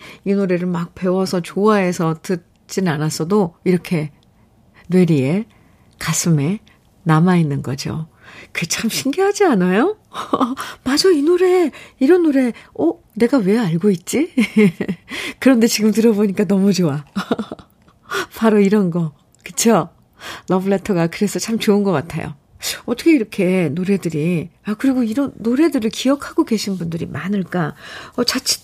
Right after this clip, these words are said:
잊혀지고, 어, 네, 생각이 안 나고 그냥 흘려버렸을 노래들인데,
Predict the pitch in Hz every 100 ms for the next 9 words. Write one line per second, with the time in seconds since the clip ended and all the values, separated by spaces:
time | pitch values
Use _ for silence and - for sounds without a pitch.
0 | - - 240 - 294 226 208 208 262 370
1 | _ - 226 226 214 185 170 - - -
2 | - - - - 196 185 160 143 175 -
3 | 254 247 214 160 190 190 156 143 208 196
4 | 185 - 294 320 208 175 - - - 170
5 | 180 165 160 156 160 214 170